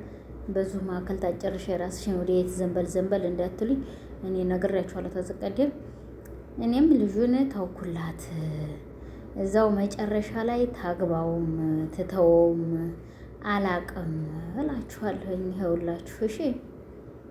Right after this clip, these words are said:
በቃ ታግባውም ትተወውም እማቀው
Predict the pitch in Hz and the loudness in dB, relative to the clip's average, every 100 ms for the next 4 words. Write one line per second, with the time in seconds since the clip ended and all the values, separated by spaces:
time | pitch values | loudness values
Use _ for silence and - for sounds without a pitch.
0 | - - 185 170 - - - - - - | -12 -4 -2 -2 -4 -6 -14 -16 -16 -14
1 | - 233 220 240 262 311 359 - - - | -4 2 4 8 8 8 6 2 -10 -16
2 | - - 208 214 220 254 302 370 339 - | -10 -6 2 6 8 8 8 4 -2 -8
3 | - - - - - 185 170 165 160 160 | -14 -16 -16 -16 -10 -4 -2 0 -2 0
4 | 277 | 0